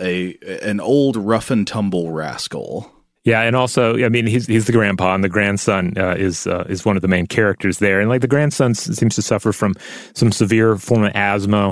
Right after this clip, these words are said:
Speaker 2: which requires the house to be at a constant seventy-five degrees, and he has to have, like, a humidifier.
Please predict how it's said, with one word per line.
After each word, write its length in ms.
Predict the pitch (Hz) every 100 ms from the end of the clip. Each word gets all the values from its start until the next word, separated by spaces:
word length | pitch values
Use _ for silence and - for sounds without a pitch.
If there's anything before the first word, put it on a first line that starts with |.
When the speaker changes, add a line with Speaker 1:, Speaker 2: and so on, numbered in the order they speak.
| 90
Speaker 2:
which 160 | 104
requires 340 | 101 117 101 95
the 100 | 95
house 320 | 104 101 -
to 80 | -
be 100 | 98
at 80 | 98
a 40 | -
constant 400 | 107 98 107 -
seventy-five 500 | 110 104 98 101 92
degrees, 720 | 90 98 104 104 101 95 104
and 180 | 90
he 60 | 87
has 100 | 87
to 80 | 92
have, 80 | 90
like, 200 | 87 -
a 40 |
humidifier. 800 | - 98 107 - 107 101 101